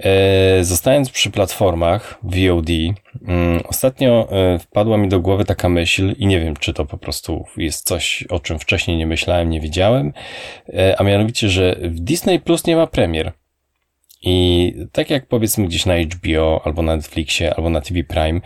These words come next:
zawsze gdzieś coś wcześniej jest zapowiadane. Są jakiegoś rodzaju trailery, yy, nawet reklamy, kampanie i tak dalej. Natomiast na Disney Plus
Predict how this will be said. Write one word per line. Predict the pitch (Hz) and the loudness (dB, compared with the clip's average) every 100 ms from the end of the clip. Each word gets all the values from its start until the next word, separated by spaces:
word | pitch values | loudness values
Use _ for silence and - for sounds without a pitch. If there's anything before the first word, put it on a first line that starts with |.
| - - _ | -10 -20 _
zawsze | 85 80 104 123 - 127 107 | -4 0 2 0 0 0 0
gdzieś | 92 87 95 101 - | -2 0 0 0 -4
coś | - 90 95 | 0 0 0
wcześniej | - - - 90 87 - 87 82 | -4 -10 -2 -2 0 0 0 0
jest | 82 80 | 0 -2
zapowiadane. | 85 80 80 78 78 73 - | -4 -4 -4 -2 -2 -4 -4
Są | - 95 92 98 110 | -6 -2 0 0 -2
jakiegoś | 110 107 104 98 - | -6 -4 -4 -2 -2
rodzaju | 90 92 85 | -2 0 -2
trailery, | - 95 92 82 78 73 73 - - - - - - | -2 0 2 2 0 -2 -6 -10 -18 -16 -16 -16 -8
yy, | 92 92 92 90 87 | 0 4 4 4 4
nawet | 90 110 117 | 4 2 2
reklamy, | - - 95 85 78 | 0 0 2 2 2
kampanie | - - 101 90 85 80 - - - - | -2 0 2 4 2 0 -6 -18 -18 -10
i | - | -4
tak | 95 | 0
dalej. | 92 85 110 | 2 4 2
Natomiast | 127 123 120 117 | 2 2 2 2
na | 98 | 0
Disney | 120 - 117 | 0 0 0
Plus | - 92 127 - | 2 0 2 -2